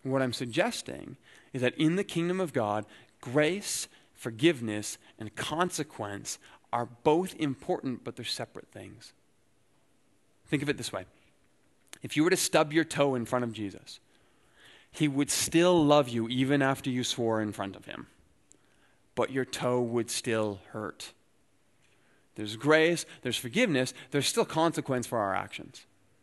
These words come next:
And so this separation of grace, love, forgiveness on one side and consequence on the other is not just some bizarre abstraction here.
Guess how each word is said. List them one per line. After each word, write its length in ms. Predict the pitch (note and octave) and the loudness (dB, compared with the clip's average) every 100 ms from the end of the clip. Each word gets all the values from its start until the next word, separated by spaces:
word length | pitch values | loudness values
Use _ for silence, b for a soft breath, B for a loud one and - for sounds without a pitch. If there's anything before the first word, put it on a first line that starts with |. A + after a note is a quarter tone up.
| _ _ _ B B B B B | _ _ _ B B B B B
And 100 | C3+ | -2
so 80 | C#3+ | 2
this 160 | C#3 - | 2 4
separation 680 | - G#3 G3 E3+ E3+ - B2 B | 4 2 4 4 4 0 -2 B
of 120 | B2+ - | -14 6
grace, 400 | E3 F3+ - D3 | 6 6 0 4
love, 320 | E3 E3+ E3+ | 8 8 4
forgiveness 560 | C#3 B2+ D#3+ F3 D#3 | -2 4 6 6 2
on 160 | D3 C3 | 2 2
one 180 | D#3+ E3+ | 2 4
side 300 | F3 D#3+ D3 | 6 6 6
and 180 | B2 - | 0 0
consequence 640 | E3+ F#3 - - D3 C#3 | 0 0 0 2 2 2
on 100 | - | -2
the 100 | B2+ | 2
other 200 | E3+ D3+ B B | 4 4 B B
is 140 | D3 C#3 | -2 4
not 180 | F#3 F#3+ | 2 4
just 240 | G3+ - | 0 2
some 220 | F#3 D#3+ | 0 2
bizarre 420 | C#3+ B2+ C#3 D3 | 0 4 6 6
abstraction 720 | C#3 C3 - C3+ F3+ - A#2+ | 6 2 0 2 2 -2 -8
here. 320 | A2+ G#2 C3 | -2 0 0